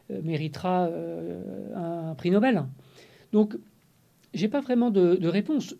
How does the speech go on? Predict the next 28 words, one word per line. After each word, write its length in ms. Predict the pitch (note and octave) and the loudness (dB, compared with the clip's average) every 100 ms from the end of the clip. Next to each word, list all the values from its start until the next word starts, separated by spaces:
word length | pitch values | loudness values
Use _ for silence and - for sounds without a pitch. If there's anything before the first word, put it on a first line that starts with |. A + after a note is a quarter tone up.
| - | -18
Ce 120 | - | -4
que 120 | F#3+ | 0
je 140 | E3 | 0
sais, 240 | F3 - C#4 | 0 -2 -6
c'est 200 | - F#3+ | -2 0
que 100 | F#3 | 0
plus 260 | F3 - | 0 2
on 140 | A3 G3 | 2 4
en 120 | F3 | 2
parle, 380 | F#3 A#3+ C4+ B3+ | 0 0 0 -2
mieux 200 | F3 F3 | 0 0
c'est. 280 | G#3 F3 E3 - _ - - _ | 0 -4 -8 -12 _ -20 -20 _
Plus 160 | - G3+ | 0 2
on 160 | G3+ | 4
en 100 | F#3 | 2
parle, 380 | - G3 A#3+ C#4+ C#4+ _ | 0 0 0 -2 -6 _
plus 180 | - A3 | -4 2
on 120 | A3 | 4
se 160 | G3 F3+ | 2 0
défait 340 | C#3+ F#3 F#3 | 2 2 4
des 140 | A3 E3+ | 2 2
stéréotypes. 640 | - F3+ F#3 F3+ F3+ F3 - - - _ | 0 -2 -2 -4 -6 -12 -16 -20 -20 _
Plus 360 | - A3+ A3 - | 4 4 4 0
on 180 | D#3+ D#3 | 0 4
évoque 320 | G#3 A3 - | 4 4 2
les 80 | F3+ | -2
stéréotypes, 720 | - F3+ E3 D#3+ - C4 - - - _ | -2 -2 -2 -2 0 0 -2 -18 -20 _
plus 380 | - G#3+ C4 D#4+ | 0 4 6 4